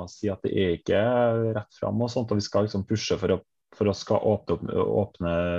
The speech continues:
se hvor det finnes mulighetsrom for ting. Eh, men når man, når man ser på det, så er vi, er det liksom nesten utopisk. Det er liksom for godt til å være sant, at du kan ta et produkt, et problem da, og pot-, gjøre det opp til, til,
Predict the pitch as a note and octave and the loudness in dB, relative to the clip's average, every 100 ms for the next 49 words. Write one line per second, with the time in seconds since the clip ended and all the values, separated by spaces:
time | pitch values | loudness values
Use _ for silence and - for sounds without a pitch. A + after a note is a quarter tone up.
0 | F2 F2 F2 F#2 - G2 G2 F#2+ - G2+ | 0 -2 -2 -2 2 4 4 2 2 0
1 | - A2 F2 - E2 F2+ A#2 A#2+ A2+ - | 2 2 2 0 -4 -2 0 2 0 -4
2 | - - - - _ - G#2 G2+ G2 G2+ | -18 -20 -20 -20 _ -2 0 2 2 2
3 | G2+ G2+ G2 G2 G2 G#2+ - _ _ _ | 4 2 2 0 -2 -6 -18 _ _ _
4 | _ _ _ - G2+ F#2+ - B2 D#3+ A#2+ | _ _ _ -4 0 0 2 2 4 2
5 | G#2+ G#2+ G2 F#2+ G2+ G#2+ - G2 B2+ A#2 | 2 2 2 0 0 -2 0 0 0 -2
6 | G#2 G#2+ - F#2 - F#2 A#2 A#2 - A#2 | -2 -2 -4 -6 -2 -2 -2 -4 -2 0
7 | A2 F2 F#2+ F2 - - - A#2+ A#2 - | 0 0 0 2 2 0 0 -2 -2 -4
8 | - F#2+ F2+ - F2+ F2+ - F#2 E2 E2 | -4 -4 -4 -2 -2 -2 -2 -2 -2 -4
9 | - F#2+ - F2+ F2+ G#2+ C3 G#2 E2+ F2+ | -4 -6 -4 -4 0 2 2 2 0 -6
10 | - F#2+ G2 G2+ F#2+ E2 - F2 E2+ _ | -6 -8 -2 2 2 0 -2 -4 -4 _
11 | A2 - - F2 F2 | -20 -14 -6 -4 -4